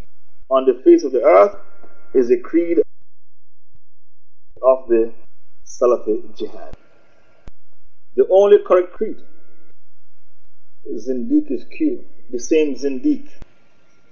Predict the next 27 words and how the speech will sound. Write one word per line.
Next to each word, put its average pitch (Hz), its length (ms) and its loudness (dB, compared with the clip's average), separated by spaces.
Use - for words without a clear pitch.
The 131 120 0
Saudi 160 240 6
Salafi 170 300 2
and 139 100 -6
the 127 40 -2
Madkhali 156 480 4
are 131 200 6
the 127 100 -2
same 170 760 4
Zindiq. 143 680 2
You 143 100 2
have - 80 0
to 165 80 4
write 151 140 6
the 139 60 6
word 135 200 4
same 175 460 4
Zindiq. 147 640 2
Because 143 300 4
the 135 60 0
person 180 400 4
is 180 100 -2
asking, 135 560 2
are 131 260 6
they 143 380 4
different 277 320 -2
people? - 320 -2